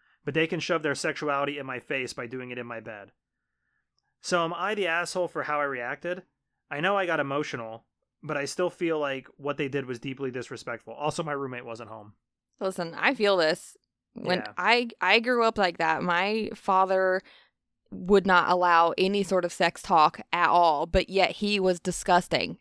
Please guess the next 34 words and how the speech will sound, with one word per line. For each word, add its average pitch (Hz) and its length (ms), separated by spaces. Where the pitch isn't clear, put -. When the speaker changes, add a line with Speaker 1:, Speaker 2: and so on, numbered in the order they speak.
Speaker 2:
and 170 340
would 170 200
talk 165 260
about 147 220
it - 180
and 160 220
say 165 420
nasty 165 420
things 165 260
like 156 160
that 143 240
and, 165 140
like, 156 260
hit - 260
on 185 100
my 180 80
stepmom 170 400
in 165 80
front 170 200
of 160 60
us 156 460
and 156 420
have 185 240
loud 175 300
sex - 260
that - 100
we 170 60
could 175 140
all 170 100
hear 165 240
it. - 120
Like, 170 260
Speaker 1:
Gross. 107 440
Speaker 2:
yeah, 226 380